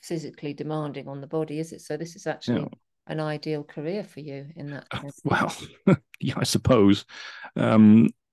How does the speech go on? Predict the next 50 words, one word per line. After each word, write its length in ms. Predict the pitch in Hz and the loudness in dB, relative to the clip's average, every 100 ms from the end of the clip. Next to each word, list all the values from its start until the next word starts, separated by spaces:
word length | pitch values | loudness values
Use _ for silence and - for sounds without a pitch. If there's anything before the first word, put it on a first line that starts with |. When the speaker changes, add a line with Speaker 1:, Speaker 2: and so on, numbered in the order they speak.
| _ _ _ - | _ _ _ 0
Speaker 2:
I 60 | |
think 160 | - 131 | 2 4
I 60 | |
could 160 | 123 117 | 4 4
do 160 | 135 120 | 8 8
with 140 | 101 | 8
being 260 | 120 104 107 | 8 8 6
less 160 | 107 | 4
sedentary, 640 | - 101 117 104 - 98 | 2 4 6 6 4 4
but 100 | 107 | 4
I 40 | 104 | 2
think 200 | 110 107 | 2 2
we, 120 | 120 | 0
we 140 | 127 139 | 4 4
probably 280 | 143 104 | 4 6
all 180 | 98 107 | 6 6
could, 240 | - 87 - _ | 4 -2 -4 _
to 60 | - | -2
be 80 | 107 | 0
honest. 320 | 92 - - - - - | 0 -2 -8 -18 -20 -16
Speaker 1:
Sure. 360 | 139 135 131 139 _ 202 | -14 -12 -12 -16 _ -18
Yeah. 200 | 160 202 | -8 -2
Speaker 2:
Yeah. 220 | 95 95 - _ _ | -2 -2 -8 _ _
Speaker 1:
Yeah. 380 | 170 160 160 160 _ _ | -10 -8 -8 -12 _ _
Wow. 440 | - 175 170 165 170 - _ _ | -10 -8 -6 -8 -10 -18 _ _
Have 140 | 185 | -8
you 80 | 202 | -4
been 260 | 190 202 196 | -2 -2 -2
through 240 | 190 175 | -2 0
any, 340 | 165 165 160 - | 0 0 -2 -4
have 160 | 170 175 | -6 -6
you, 180 | 165 - | -4 -4
have 120 | 170 | -2
you 100 | 180 | 0
worked 280 | 185 175 - | 0 -2 -4
with 100 | 165 | -4
anything 320 | 165 160 160 | -4 -4 -6
in 80 | 160 | -8
particular 500 | 170 - 208 - 143 | -12 -12 -12 -10 -12
that 80 | 147 | -12
you 80 | |
feel 200 | 143 156 | -10 -10
has 140 | 147 - | -10 -8
helped 400 | 175 175 - - | -6 -6 -8 -14
it, 260 | 139 - _ _ _ _ _ | -14 -16 _ _ _ _ _
exercise-wise 1000 | - - - - 143 139 143 135 135 139 | -10 -10 -12 -8 -8 -6 -6 -6 -8 -10
or 120 | 135 143 | -12 -10
anything 300 | 147 - - | -12 -16 -14
like 260 | 143 139 _ | -14 -14 _
that? 220 | 147 139 | -14 -14